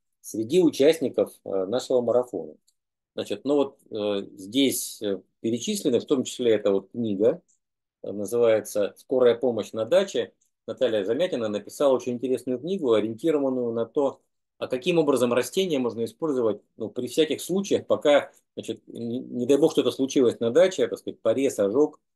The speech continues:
так сказать, и там, э, об-, обожглись, э, борщевиком и так далее. Оказывается, очень много можно сделать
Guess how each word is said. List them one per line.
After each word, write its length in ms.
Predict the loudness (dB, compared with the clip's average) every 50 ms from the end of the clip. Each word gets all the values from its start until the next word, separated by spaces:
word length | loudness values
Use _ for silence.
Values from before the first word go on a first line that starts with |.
| _ _ -20
так 60 | -20 -14
сказать, 200 | -10 -10 -10 -10 -8
и 40 | -6
там, 320 | -4 -4 -4 -4 -8 -10
э, 160 | -6 -4 0 0
об-, 280 | 2 2 2 2 4
обожглись, 720 | 2 4 4 2 0 2 0 -4 -4 -4 -6 -8 -10 -10 -6
э, 300 | -4 -4 -2 -2 -4 -6
борщевиком 680 | -4 -4 -4 -4 -4 -4 -4 -4 -2 0 0 2 2 2
и 40 | 2
так 180 | 0 0 0 2
далее. 240 | 2 2 2 2
Оказывается, 380 | 2 2 0 0 0 0 -2 -4
очень 180 | -6 -6 -6 -6
много 300 | -4 -4 -4 -2 -2 -4
можно 260 | -4 -4 -4 -4 -6
сделать 400 | -4 -2 2 2 2 2 2 -2